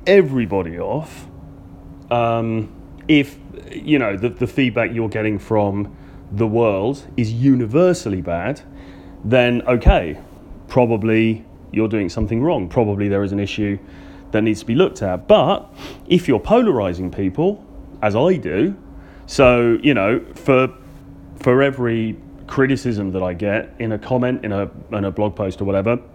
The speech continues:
I also get support. I get people emailing me, I get people messaging me with support. If you're getting positive feedback as well,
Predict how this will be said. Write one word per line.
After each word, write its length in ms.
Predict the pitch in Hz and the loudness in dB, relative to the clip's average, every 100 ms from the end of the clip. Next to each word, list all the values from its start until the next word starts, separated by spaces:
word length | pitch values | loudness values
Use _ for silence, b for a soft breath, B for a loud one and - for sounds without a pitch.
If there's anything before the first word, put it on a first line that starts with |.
| - - - - - - - - | -20 -20 -20 -20 -20 -20 -20 0
I 100 | 117 | 2
also 240 | 120 117 110 | 2 0 -4
get 140 | 98 | -6
support. 500 | - - 131 139 - 113 | -8 0 2 2 0 -4
I 60 | |
get 140 | 107 - | -4 -6
people 200 | 95 - | -10 -4
emailing 380 | 123 123 120 113 | 0 2 2 0
me, 120 | 113 | 0
I 60 | 113 | -2
get 140 | 98 | -2
people 200 | 92 87 | -8 -6
messaging 500 | 101 143 143 123 120 | 0 0 0 -2 -2
me 120 | 107 | -2
with 120 | 98 98 | -4 -8
support. 400 | 101 127 139 - B B B B | -2 0 0 -2 B B B B
If 220 | 180 175 | 0 0
you're 140 | 156 123 | -2 -2
getting 260 | 131 110 | -2 -4
positive 500 | - 160 139 123 107 | 0 0 0 -4 -8
feedback 460 | - 120 104 98 - | -4 -6 -4 -6 -6
as 120 | 87 | -8
well, 560 | 139 208 107 143 190 | -2 -2 0 -2 -4